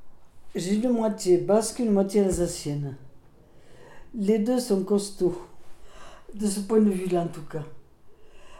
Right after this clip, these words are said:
Alors du côté de ma mère, c'était des filles mères de mère en fille, engrossées, jetées, violées. Dès qu'elles étaient engrossées, jetées.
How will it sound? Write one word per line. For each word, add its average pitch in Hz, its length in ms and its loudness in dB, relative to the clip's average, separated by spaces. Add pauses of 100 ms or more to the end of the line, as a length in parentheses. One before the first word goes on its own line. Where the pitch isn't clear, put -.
(100)
Alors 208 200 4
du 247 140 0
côté 254 300 -2
de 226 100 0
ma 202 160 4
mère, 190 200 2
c'était 185 360 -4
des 185 100 2
filles 220 220 -2
mères 208 240 4
de 180 100 2
mère 190 240 6
en 180 80 2
fille, 180 480 2 (320)
engrossées, 185 540 2
jetées, 170 320 0
violées. 170 600 2 (1900)
Dès 160 100 -8
qu'elles 160 240 0
étaient 165 200 0
engrossées, 151 420 -4
jetées. 151 500 -4